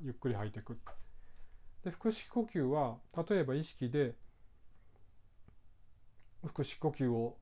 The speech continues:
しようと思えばできます。で、それを毎日しようしようってずっとやってると習慣化してきて、割と呼吸を常に深く、深い呼吸を常にするように勝手に習慣化されることがあります。っ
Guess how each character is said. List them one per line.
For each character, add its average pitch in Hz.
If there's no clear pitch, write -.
し -
よ 165
う -
と 120
思 113
え 113
ば 117
で 113
き 120
ま 113
す。 -
で、 202
そ 196
れ 196
を 185
毎 190
日 143
し 143
よ 147
う 127
し 131
よ 131
う 120
っ -
て 123
ず 117
っ 117
と 113
や 117
っ -
て -
る 113
と 180
習 160
慣 151
化 143
し -
て 143
き -
て、 -
割 160
と 151
呼 135
吸 127
を 120
常 120
に 107
深 110
く、 113
深 131
い 120
呼 117
吸 139
を 202
常 135
に 113
す -
る 117
よ 113
う 120
に 147
勝 -
手 151
に 139
習 127
慣 117
化 110
さ -
れ 120
る 110
こ 113
と 110
が 101
あ 101
り 107
ま 104
す。 -
っ -